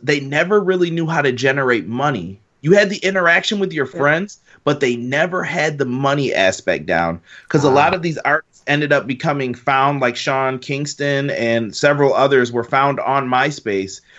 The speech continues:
Speaker 1: But
Speaker 2: Sure.
Speaker 1: Facebook, what they were doing was anything you liked, they would put ads, kinda like Google ads on the side, and they would market
Speaker 3: Yeah.
Speaker 1: it towards
Speaker 2: That's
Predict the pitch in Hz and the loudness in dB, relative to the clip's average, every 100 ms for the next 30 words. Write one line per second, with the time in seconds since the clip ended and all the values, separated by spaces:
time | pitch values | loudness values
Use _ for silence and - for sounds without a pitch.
0 | - - 139 196 196 165 247 - 160 135 | -20 -4 -4 -4 -4 -4 -4 -4 0 0
1 | 127 135 139 135 131 127 135 127 120 120 | 0 0 2 4 2 2 0 0 0 2
2 | 110 110 - - - - 175 196 196 185 | 2 0 -6 -20 -8 -4 -2 -2 -2 -2
3 | 190 143 143 190 220 - - _ _ _ | -2 2 4 4 0 -10 -20 _ _ _
4 | _ 147 196 196 170 - 117 147 151 117 | _ 2 2 2 0 0 0 2 2 0
5 | - 147 147 127 117 147 147 - 131 143 | -2 -2 0 -2 0 0 2 2 4 2
6 | 143 139 127 139 135 165 - 127 127 139 | 0 -4 -2 2 2 2 -2 -6 -2 0
7 | 135 107 120 151 151 139 98 80 127 98 | 0 -4 0 0 2 0 -2 -6 -6 -4
8 | 92 - _ _ _ _ _ - | -4 -12 _ _ _ _ _ -14